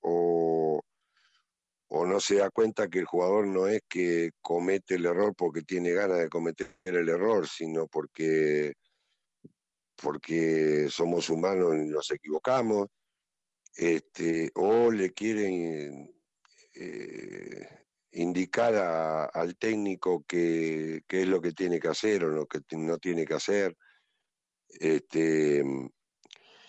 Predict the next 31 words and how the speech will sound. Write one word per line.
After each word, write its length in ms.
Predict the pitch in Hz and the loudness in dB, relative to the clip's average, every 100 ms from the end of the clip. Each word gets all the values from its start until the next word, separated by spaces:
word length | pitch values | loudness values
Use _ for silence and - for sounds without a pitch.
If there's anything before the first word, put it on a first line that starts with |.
| - - - - _ _ _ | -20 -20 -20 -20 _ _ _
y 80 | - | 2
bueno, 240 | 104 123 | 2 4
y 60 | 76 | 0
por 240 | - 82 | -2 0
ahí 800 | 87 123 151 117 87 80 76 73 71 | 2 4 4 4 2 -2 -6 -10 -12
nunca 500 | 76 80 95 90 82 | -6 -2 -2 -4 -6
estuvo 340 | - 90 85 | -2 0 2
adentro 280 | 85 82 80 | 2 0 -2
de 60 | |
una 100 | 80 | -2
cancha 360 | 76 90 85 85 | 0 -2 0 0
como 200 | 78 80 | 2 0
profesional, 760 | 76 76 80 78 80 98 113 95 82 78 76 73 _ _ _ _ - | 0 -2 -2 0 0 2 2 0 -2 -4 -8 -12 _ _ _ _ -14
ni, 480 | 73 78 78 76 76 | -10 -8 -6 -8 -10
ni, 680 | 76 78 80 76 71 - _ - | -12 -12 -12 -12 -14 -18 _ -12
ni 120 | 80 | -4
adentro 480 | 85 87 113 135 131 | 0 2 2 2 2
de 60 | 113 | 2
la 120 | 104 | 0
cancha, 420 | - 131 139 143 | 0 -2 -2 -2
ni 100 | 101 | 0
en 80 | 82 | -2
el 80 | 78 | -4
costado 440 | 78 - 117 101 | -6 -2 0 2
de 60 | 85 | 0
la 100 | 82 | -2
cancha. 380 | 135 139 - 73 | -2 -2 -4 -6
Pero 220 | 82 80 | -2 0
bueno, 340 | 98 147 113 69 _ _ _ _ _ _ _ _ - - _ _ _ _ | 2 2 2 -2 _ _ _ _ _ _ _ _ -20 -20 _ _ _ _
así 480 | - 78 - 131 135 | -8 -6 0 4 6
es, 280 | 123 120 - | 4 2 -6